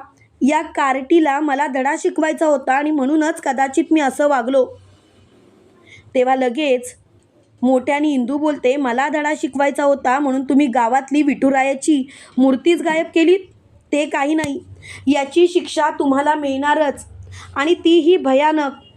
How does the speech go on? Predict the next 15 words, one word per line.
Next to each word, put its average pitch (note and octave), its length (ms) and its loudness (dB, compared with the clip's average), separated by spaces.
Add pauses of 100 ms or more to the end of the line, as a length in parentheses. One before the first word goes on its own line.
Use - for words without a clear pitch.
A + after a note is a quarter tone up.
(640)
तेव्हा B3+ 200 0
मात्र C#4 460 0 (840)
सगळेजण C#4+ 580 0 (160)
खूपच C4+ 380 0
घाबरलेले C4+ 580 0
असतात. B3+ 340 0 (840)
इंदू E4 300 4
मोठ्या D#4+ 340 0
बाईंचा D#4+ 380 0
हात D4 180 0
धरते C4+ 600 0 (220)
आणि D#4 220 0
अधोक्षजला D#4 600 0
सांगते, D4 320 -2
"अधोक्षज, D4+ 760 0